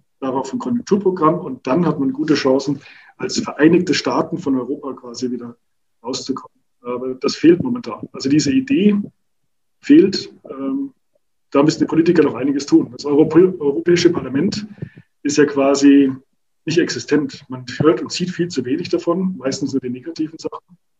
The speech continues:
Und man müsste ein bisschen mehr das Positive, das Gute von Europa mehr in den Vordergrund stellen.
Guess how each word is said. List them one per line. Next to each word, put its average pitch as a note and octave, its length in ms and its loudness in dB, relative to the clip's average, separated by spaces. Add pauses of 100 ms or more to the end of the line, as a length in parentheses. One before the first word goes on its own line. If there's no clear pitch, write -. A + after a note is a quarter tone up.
(380)
Und - 80 -20
man C#3 120 0
müsste D3 260 0
ein C3+ 120 2
bisschen D3+ 280 -2
mehr C3+ 100 2
das B2 160 -8
Positive, D#3+ 540 -2
das A#2 160 -14
Gute F#3+ 240 0
von B2 160 -4
Europa C3+ 380 -8
mehr B2+ 120 -8
in A#2+ 60 -8
den A#2+ 100 -14
Vordergrund - 460 -16
stellen. - 220 -20